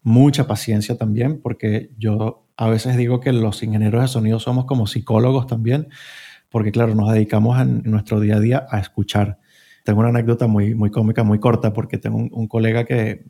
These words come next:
que es músico también y me dice, "Estoy cayendo en cuenta que cuando tú trabajas no puedes escuchar música como el resto de la gente". Y le digo, "No, yo no puedo estar escuchando música cuando estoy editando un podcast o cuando estoy haciendo la postproducción de una película".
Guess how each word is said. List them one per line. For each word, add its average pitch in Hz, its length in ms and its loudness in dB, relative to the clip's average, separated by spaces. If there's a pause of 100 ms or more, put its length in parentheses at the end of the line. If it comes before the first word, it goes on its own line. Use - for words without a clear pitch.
que 107 100 -4
es 101 60 -2
músico 131 400 0
también 120 460 0 (480)
y 113 320 0
me 107 140 2
dice, 107 500 0 (180)
"Estoy 143 320 -4
cayendo 170 380 0
en 165 80 0
cuenta 131 320 0
que 120 100 0
cuando 117 280 0
tú 160 140 0
trabajas 202 680 0
no 131 180 2
puedes 147 220 2
escuchar 131 380 -2
música 135 360 0
como 127 180 2
el 113 60 2
resto 117 300 -2
de 135 60 2
la 113 120 2
gente". 117 400 -2
Y 120 100 -2
le 113 100 2
digo, 113 200 2
"No, 135 320 0
yo 127 140 0
no 127 100 2
puedo 131 140 2
estar 135 180 0
escuchando 123 400 0
música 127 300 2
cuando 127 180 4
estoy 107 220 2
editando 113 360 2
un 101 100 0
podcast 123 400 -2
o 117 80 -2
cuando 117 160 -2
estoy 110 180 -2
haciendo 117 260 -2
la 117 100 -2
postproducción 110 580 -2
de 113 80 -2
una 113 200 -2
película". 113 460 -10